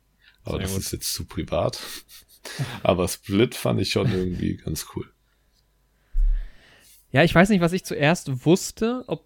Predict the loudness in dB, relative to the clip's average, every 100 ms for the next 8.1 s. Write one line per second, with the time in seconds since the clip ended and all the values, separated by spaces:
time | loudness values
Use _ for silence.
0 | _ -6 -6 -4 -6 -2 2 4 4 0
1 | 0 0 -2 -2 0 2 0 -2 -4 -2
2 | 0 0 -4 _ _ _ _ _ _ _
3 | _ _ -10 -2 0 2 0 0 0 0
4 | 0 -2 -2 -2 -2 0 2 2 0 -2
5 | -4 -10 -18 -18 _ -6 -4 -4 0 2
6 | 2 -4 -4 -6 -8 _ -20 -8 -8 -2
7 | -2 -2 4 6 6 4 4 4 4 2